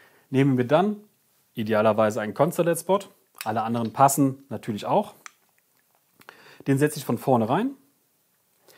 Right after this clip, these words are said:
nehme dann das Abdeckglas, so hält der Spot schon mal ganz entspannt oben an der Decke und dann muss ich nur noch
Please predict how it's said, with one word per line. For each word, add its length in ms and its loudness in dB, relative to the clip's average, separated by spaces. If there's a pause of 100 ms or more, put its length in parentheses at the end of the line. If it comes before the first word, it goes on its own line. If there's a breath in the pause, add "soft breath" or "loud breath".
(380 soft breath)
nehme 240 4
dann 420 2
das 200 -8
Abdeckglas, 880 -6 (2250)
so 140 -8
hält 140 0
der 80 -4
Spot 220 -4
schon 160 -6
mal 100 -4
ganz 240 -6
entspannt 540 -6
oben 180 -6
an 60 -2
der 80 0
Decke 340 -2 (480 loud breath)
und 220 2
dann 280 4 (200)
muss 180 2
ich 140 -4
nur 120 4
noch 280 4